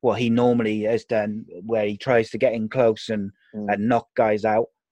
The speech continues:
Speaker 1: Ruiz would have caught him again, because that's
Speaker 2: Yeah.
Speaker 1: what Ruiz wanted.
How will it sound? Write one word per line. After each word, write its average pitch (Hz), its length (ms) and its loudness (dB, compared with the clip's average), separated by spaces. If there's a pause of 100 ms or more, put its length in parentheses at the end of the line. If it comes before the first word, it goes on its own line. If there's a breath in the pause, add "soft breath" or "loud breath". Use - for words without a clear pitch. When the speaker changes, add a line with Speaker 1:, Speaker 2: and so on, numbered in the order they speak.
(400)
Speaker 1:
Ruiz 143 480 0 (200)
would 147 140 4
have 143 80 -4
caught 160 260 0
him 113 120 0
again, 113 360 -2
because 117 320 -8
that's 127 160 0
Speaker 2:
Yeah. 123 120 2
Speaker 1:
what 107 120 0
Ruiz 123 440 0
wanted. 123 380 0